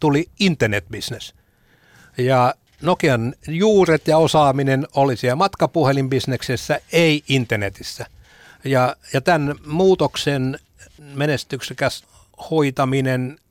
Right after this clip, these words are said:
ei vaan sit loppujen lopuksi onnistunut. Ja Nokialla oli tuhansia, tuhansia matkapuhelinosaajia,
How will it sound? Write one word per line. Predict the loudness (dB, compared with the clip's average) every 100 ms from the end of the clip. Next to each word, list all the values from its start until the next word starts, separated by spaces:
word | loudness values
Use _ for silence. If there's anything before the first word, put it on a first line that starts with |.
| _ _ -4 0
ei | 2 2
vaan | 2 2 -2 -6
sit | -6 -2
loppujen | -2 -2 -2
lopuksi | -2 -6 -12 -2
onnistunut. | -2 -2 -4 -8 -10 -10 -10 -6
Ja | -4 -4 _ _ _ _ _ _ -20 -2
Nokialla | 0 2 2 2
oli | 2 0 _ _
tuhansia, | 4 4 4 0 2 2 2 -2 _
tuhansia | 2 2 0 0 2 2 0 _ -20 _ _ -4
matkapuhelinosaajia, | 0 0 0 0 0 0 0 0 2 2 2 2